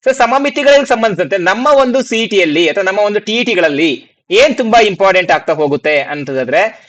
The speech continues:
so ಸಾಮಾನ್ಯವಾಗಿ ಸಮಮಿತಿಗಳಲ್ಲಿ ನಮಗೆ ಕೇಳಿದ್ರೆ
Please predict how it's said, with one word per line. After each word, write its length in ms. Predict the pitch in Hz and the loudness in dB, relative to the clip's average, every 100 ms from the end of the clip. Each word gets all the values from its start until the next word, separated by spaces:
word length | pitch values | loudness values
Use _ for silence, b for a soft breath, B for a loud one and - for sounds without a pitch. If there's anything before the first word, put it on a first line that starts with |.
| _ - | _ -6
so 80 | |
ಸಾಮಾನ್ಯವಾಗಿ 840 | 220 180 196 226 233 233 233 226 262 | -2 0 2 2 0 0 2 2 2
ಸಮಮಿತಿಗಳಲ್ಲಿ 680 | - 185 208 214 - 220 220 | -2 -2 -2 -2 2 2 2
ನಮಗೆ 140 | 208 | 0
ಕೇಳಿದ್ರೆ 540 | 185 196 233 185 175 | 0 0 2 2 0